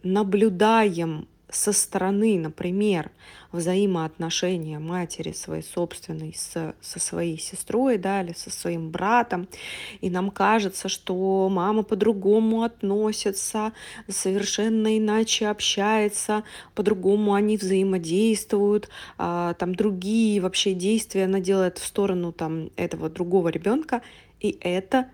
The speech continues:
действительно так. И понятно, что в детском возрасте, <laughs> а, мы можем испытывать, а, большой спектр чувств по этому поводу, в том числе и тяжелых чувств, и обиду, и ревность, и зависть,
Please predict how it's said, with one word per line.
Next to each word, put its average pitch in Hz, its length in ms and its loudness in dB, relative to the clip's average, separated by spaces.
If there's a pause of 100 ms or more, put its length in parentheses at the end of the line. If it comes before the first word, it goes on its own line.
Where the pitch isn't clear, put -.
(140)
действительно 180 1080 -2 (180)
так. 165 520 -4 (500)
И 202 80 -4
понятно, 220 440 0
что - 200 -4
в 196 80 -6
детском 190 560 0
возрасте, 196 720 0 (140)
<laughs> - 140 -16
а, 190 80 -2 (180)
мы 208 160 2
можем 196 320 2
испытывать, 175 720 -4
а, 165 220 -2
большой 180 320 -2
спектр - 420 -6
чувств 240 580 -2
по - 80 -2
этому 190 340 -2
поводу, 185 360 -2
в - 60 -20
том 165 160 -6
числе - 280 -8
и 151 40 -12
тяжелых 196 580 2
чувств, - 320 -12
и 180 60 -2
обиду, 185 480 -2
и 175 140 0
ревность, 208 540 0
и 180 60 -4
зависть, 202 540 2